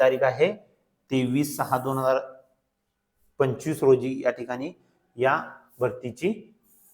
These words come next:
लास्टची तारीख आहे. त्यासाठी तुम्हाला आधार कार्ड लागणार आहे, दहावी बारावीचं मार्कलिस्ट, डिग्री मार्कलिस्ट,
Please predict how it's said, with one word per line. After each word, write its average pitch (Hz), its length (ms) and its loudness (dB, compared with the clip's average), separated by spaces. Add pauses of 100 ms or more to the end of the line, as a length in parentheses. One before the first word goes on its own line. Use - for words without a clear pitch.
(140)
लास्टची 127 520 2
तारीख 120 260 2
आहे. 127 200 2
त्यासाठी 131 520 -2
तुम्हाला 131 300 0 (140)
आधार 127 240 0
कार्ड 127 180 -4
लागणार 127 260 -4
आहे, 135 100 -8
दहावी 123 320 -8
बारावीचं 120 440 0
मार्कलिस्ट, 127 460 -10 (180)
डिग्री 117 280 -14
मार्कलिस्ट, 127 580 -8